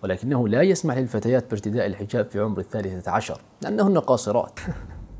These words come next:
أثناء الاستعمار الفرنسي للجزائر كانت خطة العدو في هدم المجتمع هي المرأة المسلمة، فقال فانون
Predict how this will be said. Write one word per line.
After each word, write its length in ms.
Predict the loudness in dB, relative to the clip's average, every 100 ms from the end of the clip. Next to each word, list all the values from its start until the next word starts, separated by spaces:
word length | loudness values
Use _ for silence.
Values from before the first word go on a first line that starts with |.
| -2
أثناء 240 | 4 10 10
الاستعمار 400 | 10 6 6 6
الفرنسي 400 | 4 2 2 4
للجزائر 680 | 2 2 6 6 6 0 2
كانت 320 | 4 4 4
خطة 280 | 0 0 4
العدو 280 | 6 6
في 180 | 4 4
هدم 200 | 4 4
المجتمع 380 | 2 2 2 2
هي 160 | 4 4
المرأة 240 | 4 2
المسلمة، 440 | 0 -2 -2 -8 -10 _ -6
فقال 340 | 8 10 10
فانون 420 | 8 6 4 4